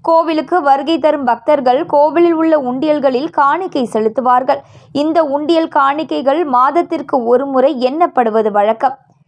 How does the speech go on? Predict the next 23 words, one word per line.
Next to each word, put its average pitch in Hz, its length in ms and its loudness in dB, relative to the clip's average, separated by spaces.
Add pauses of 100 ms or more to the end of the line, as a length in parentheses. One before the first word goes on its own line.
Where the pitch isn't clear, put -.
(280)
இந்த 294 280 0
நிலையில் 302 420 0 (160)
இன்று 311 340 0
திருச்செந்தூர் 294 600 -2
சுப்பிரமணிய 285 580 0
சுவாமி 269 420 0
கோவிலில் 262 560 0
உள்ள 254 200 0 (120)
உண்டியல் 294 420 -2
காணிக்கைகள் 254 640 0
எண்ணும் 254 380 0
பணிகள் 233 440 0 (140)
காலையில் 254 580 0
தொடங்கியது. 226 500 -2 (580)
இதற்காக 302 600 2 (140)
கோவில் 294 480 2
உண்டியலில் 269 540 -2
இருந்த 254 240 0 (100)
காணிக்கைகள் 262 640 0 (100)
அனைத்தும் 233 440 -2 (380)
கோவில் 349 480 2
பணியாளர்கள் 277 720 0
மொத்தமாக 262 760 0